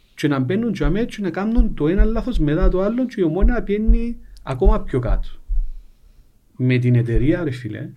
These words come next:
που την ημέρα μπήκαν πρώτα βάσεις, ξεκίνησε το χρέος να πέφτει, εξεκίνησε η ομάδα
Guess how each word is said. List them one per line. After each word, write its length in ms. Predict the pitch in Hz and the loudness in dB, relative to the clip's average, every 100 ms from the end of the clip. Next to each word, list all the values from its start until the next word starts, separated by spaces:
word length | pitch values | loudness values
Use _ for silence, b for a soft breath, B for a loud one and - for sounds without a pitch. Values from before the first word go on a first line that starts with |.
| - | -12
που 60 | - | -4
την 40 | 120 | -2
ημέρα 360 | 117 147 - - 120 | -2 -2 -4 -4 -6
μπήκαν 340 | 120 139 156 | -4 -4 -4
πρώτα 200 | 127 117 | -2 -4
βάσεις, 460 | 101 98 - - - - _ _ _ _ _ - - | 0 0 0 -6 -12 -20 _ _ _ _ _ -20 -18
ξεκίνησε 360 | - 139 135 170 | -10 -6 -4 -2
το 80 | 143 | -4
χρέος 280 | - 123 120 | -4 -4 -2
να 100 | 110 | -4
πέφτει, 560 | 123 110 - 151 196 - _ _ _ _ _ - | -6 -10 -10 -10 -10 -14 _ _ _ _ _ -10
εξεκίνησε 1000 | 123 - 123 117 151 156 165 151 113 98 - - _ _ _ _ _ | -10 -8 -6 -2 0 0 0 0 -2 -6 -14 -20 _ _ _ _ _
η 120 | 127 | 0
ομάδα 680 | 123 120 143 151 151 127 - | 0 2 2 2 0 -2 -6